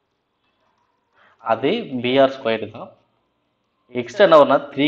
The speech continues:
hundred plus R divided by hundred cube-னு வரும். அவ்வளவுதான். இது வந்து மூன்று ஆண்டுகள்னா தான். இரண்டு ஆண்டுனா இந்த formula நீங்க யூஸ் பண்ணாலே போதும். இந்த formula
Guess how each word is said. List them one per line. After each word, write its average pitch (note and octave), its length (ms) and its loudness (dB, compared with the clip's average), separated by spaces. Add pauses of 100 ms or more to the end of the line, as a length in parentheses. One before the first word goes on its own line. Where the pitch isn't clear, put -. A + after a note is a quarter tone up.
hundred C#3+ 400 -2 (140)
plus A#2 220 -4 (320)
R G#2 80 0 (480)
divided A#2 300 -4 (100)
by C#3 80 0 (640)
hundred B2+ 520 -4 (140)
cube-னு A#2 420 -8
வரும். G2+ 180 -14 (500)
அவ்வளவுதான். G#2 380 -6 (1200)
இது A#2+ 160 -6
வந்து C3+ 160 -6 (160)
மூன்று D3 380 -2
ஆண்டுகள்னா B2 420 -2
தான். - 120 -14 (760)
இரண்டு E3 300 4
ஆண்டுனா D#3 260 6
இந்த C#3 180 4
formula C3+ 260 4
நீங்க A#2 160 -6
யூஸ் A2+ 140 -14
பண்ணாலே A#2+ 340 -2
போதும். A#2+ 260 -4 (280)
இந்த C#3 120 0 (100)
formula C#3 400 8